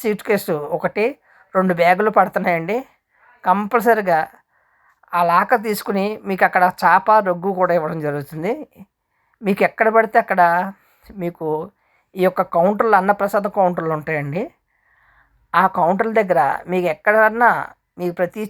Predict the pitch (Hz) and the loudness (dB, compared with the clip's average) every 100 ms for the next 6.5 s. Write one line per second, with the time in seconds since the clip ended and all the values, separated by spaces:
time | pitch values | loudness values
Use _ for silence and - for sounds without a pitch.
0 | 214 196 202 202 196 202 254 185 180 - | 0 0 0 0 2 0 -4 -2 -2 0
1 | 160 180 196 185 190 170 147 143 _ 170 | 0 0 0 0 0 0 -4 -6 _ -2
2 | 165 160 151 170 156 196 190 190 170 170 | 0 0 -2 -8 -8 -2 0 2 0 -4
3 | - - 156 151 170 269 _ _ _ - | -8 -4 -4 -2 -4 -8 _ _ _ -6
4 | 165 165 160 139 160 180 185 185 180 170 | 0 2 2 0 0 4 2 2 2 4
5 | 160 - _ _ _ 175 175 175 185 185 | 2 -2 _ _ _ -6 0 4 4 4
6 | 185 175 180 180 | -4 -4 -4 -2